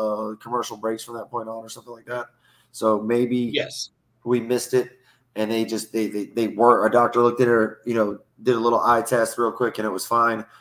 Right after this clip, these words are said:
Speaker 1: Um, it did to me, like, like you said, it looked like it was closing pretty good, and they even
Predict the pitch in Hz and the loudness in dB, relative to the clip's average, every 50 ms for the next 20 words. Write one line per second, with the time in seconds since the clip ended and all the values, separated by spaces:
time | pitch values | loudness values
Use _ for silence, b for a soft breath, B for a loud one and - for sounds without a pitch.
0 | b b b b - 123 117 117 117 113 107 107 - - 135 127 - 135 151 147 | b b b b 0 0 2 2 2 0 -2 -6 -8 -2 -2 0 2 2 2 2
1 | 135 - 131 131 139 147 143 139 127 123 110 - - - 120 117 - 120 123 113 | 2 0 -2 0 2 2 2 4 2 2 0 0 -6 -6 -6 -6 -4 -6 -6 0
2 | - 127 120 117 113 123 127 117 120 113 110 110 101 - - 127 127 120 113 110 | 2 2 2 2 2 0 0 0 0 -2 -2 -4 -6 -4 0 0 2 2 0 -2
3 | 104 - 123 117 113 101 117 113 120 120 120 113 110 113 117 120 110 113 107 101 | -2 -2 -2 -2 -2 -2 0 2 2 2 0 0 -2 -2 -2 -2 -2 -4 -6 -8
4 | 104 | -12